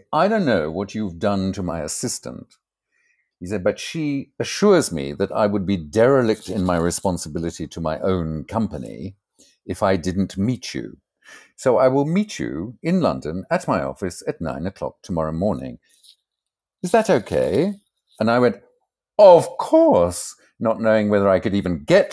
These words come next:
to London by nine o'clock the next morning. Uh, in the room with Paul, I did one other thing.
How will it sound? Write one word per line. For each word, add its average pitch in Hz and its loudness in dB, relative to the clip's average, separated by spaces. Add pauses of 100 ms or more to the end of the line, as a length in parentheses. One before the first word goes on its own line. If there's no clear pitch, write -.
(100)
to 113 0
London 82 0
by 76 2
nine 80 0
o'clock - -6
the 82 -12
next 73 -10
morning. 76 -10 (1700)
Uh, 117 0 (360)
in 220 2
the 160 4
room 190 4
with 107 0
Paul, 87 -4 (140)
I 117 2
did 117 -2
one 135 2
other 104 2
thing. 90 -8